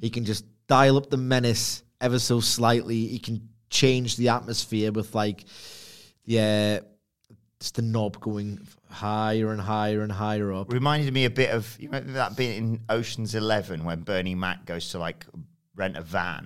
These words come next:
Speaker 1: I've never seen the film.
Speaker 2: He's, he basically goes to rent this van and he, he says to the bloke, you know, he's got this, he,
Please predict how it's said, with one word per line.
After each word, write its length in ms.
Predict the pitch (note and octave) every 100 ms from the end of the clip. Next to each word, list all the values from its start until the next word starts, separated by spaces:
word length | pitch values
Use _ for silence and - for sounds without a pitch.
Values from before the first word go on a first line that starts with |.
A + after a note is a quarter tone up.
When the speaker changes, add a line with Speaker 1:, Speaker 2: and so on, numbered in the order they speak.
| D2
Speaker 1:
I've 100 | G#2
never 160 | G2
seen 180 | D2+ G2
the 60 | E2+
film. 340 | - D#2 D#2+ -
Speaker 2:
He's, 200 | B2 A2 -
he 120 | C3
basically 300 | A#2+ B2+ A2+ A2+
goes 220 | C3+ B2+
to 140 | A#2+ -
rent 220 | A#2+ G#2+
this 180 | F2 -
van 520 | G#2 F2+ E2 E2 E2 - _ _
and 680 | E2+ F2 E2+ E2 E2 E2 - _ _
he, 80 | F2+ E2+ -
he 60 | F#2+
says 360 | - G2 F2+ -
to 60 |
the 80 | F#2
bloke, 420 | F#2 F2 F2 F2 _ _ -
you 80 |
know, 60 | F2+
he's 120 | D#2+
got 120 | G2+
this, 140 | - -
he, 260 | C#3+ A#2